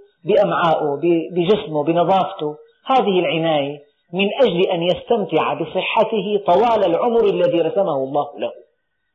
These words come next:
يعني أن يبقى واقفًا، يعني أن يبقى جنديا في خدمة الحق.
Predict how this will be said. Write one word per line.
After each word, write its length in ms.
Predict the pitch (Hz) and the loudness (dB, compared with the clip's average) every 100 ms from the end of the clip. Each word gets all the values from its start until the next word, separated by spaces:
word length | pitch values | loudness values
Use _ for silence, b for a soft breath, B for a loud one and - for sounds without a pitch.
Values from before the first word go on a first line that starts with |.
| _ _ _ _ _ 247 | _ _ _ _ _ 0
يعني 280 | 269 233 208 | 2 2 2
أن 80 | |
يبقى 300 | 214 190 - | 0 0 2
واقفًا، 640 | 208 226 - 151 151 156 180 - _ _ _ _ _ _ | 2 2 0 -4 -4 -6 -10 -20 _ _ _ _ _ _
يعني 320 | 233 233 220 214 | 0 2 2 0
أن 100 | 220 | 0
يبقى 400 | 233 - 202 175 | 0 0 2 2
جنديا 580 | 180 175 214 208 202 | 2 0 0 2 0
في 180 | 160 156 180 | 0 -2 -2
خدمة 260 | 151 151 156 | -2 -4 -4
الحق. 360 | 143 117 - | -6 -8 -10